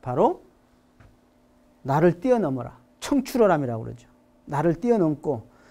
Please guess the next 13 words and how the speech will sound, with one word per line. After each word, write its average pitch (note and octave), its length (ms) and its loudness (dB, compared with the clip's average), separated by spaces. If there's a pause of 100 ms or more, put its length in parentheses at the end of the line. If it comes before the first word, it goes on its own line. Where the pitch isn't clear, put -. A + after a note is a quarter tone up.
(140)
내 G3+ 200 10
본뜻을 A#3 640 6
알아서 F#3+ 420 8
네가 B3 300 4
한번 C4 440 4
자유스럽게 - 920 4 (880)
내 E3 300 2 (180)
그 C#3+ 200 -4
재생의식의 D3 680 -2
목적을 B2 460 -6
너도 A3 240 2
한번 B3 340 2 (440)
해봐라. D#3 480 -4